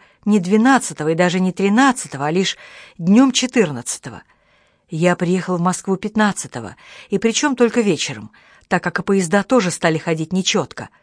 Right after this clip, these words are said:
Утренний из Клина был отменён, и я пять часов загорал на платформе, ждал следующего. А поезд? Он потом тащился так медленно, что мне хотелось спрыгнуть на рельсы и обогнать его,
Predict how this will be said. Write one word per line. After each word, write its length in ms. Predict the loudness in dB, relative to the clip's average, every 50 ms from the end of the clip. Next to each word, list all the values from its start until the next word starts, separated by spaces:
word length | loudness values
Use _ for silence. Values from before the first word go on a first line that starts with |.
| _ _ _ _ _ _ _ _ -4
Утренний 480 | -4 -4 -2 0 0 0 2 2 2
из 120 | 0 -2 -2
Клина 360 | -2 0 2 2 2 2 0
был 340 | 0 0 0 0 -2 -4 -8 _ _
отменён, 580 | -12 -8 -6 -4 -4 -2 -2 0 0 0 0 -2 -6 _ _ _ _ _ _ _ _ _ _ _ _ _
и 80 | -4 0
я 160 | 0 0 0
пять 240 | 0 0 -2 0 0
часов 380 | -2 -4 -4 -2 0 0 0 0
загорал 420 | 0 0 2 2 2 2 2 2
на 100 | 0 -2
платформе, 680 | -2 -4 -6 -6 -4 0 0 0 2 2 0 -2 -2 -6 -14 -20 _ -10
ждал 300 | -8 0 2 2 2 2
следующего. 720 | 0 -4 -4 -4 -4 -4 -6 -8 -8 -8 -8 -12 -16 -20 _ _ _ _ _ _ _ _ _ _ _ _ _ _ _ _
А 120 | 0 0
поезд? 600 | 2 4 4 6 6 4 2 0 -4 -8 -12 -20 _ _ _ _ _ _ _ _ _ _ _ _ _ _ _ _ _ _
Он 160 | 2 2 4
потом 320 | 4 2 2 2 2 0 2
тащился 540 | 0 0 0 2 2 2 0 0 0 0
так 200 | 0 0 0 2
медленно, 560 | 2 4 6 6 6 4 2 -2 -4 -6 -8 -12 -16 -20 -20 -20 -20
что 180 | -14 -2 0 2
мне 160 | 4 4 4
хотелось 400 | 2 0 2 2 2 2 2 0
спрыгнуть 540 | -2 -2 2 2 2 4 2 2 0 0 0
на 160 | 0 2 2
рельсы 400 | 2 2 2 0 -2 -6 -8 -10 -12 -18 -20 -20 -6
и 80 | 0 2
обогнать 640 | 2 4 4 4 4 4 4 4 4 2 0 -2
его, 360 | -2 0 2 2 2 2 0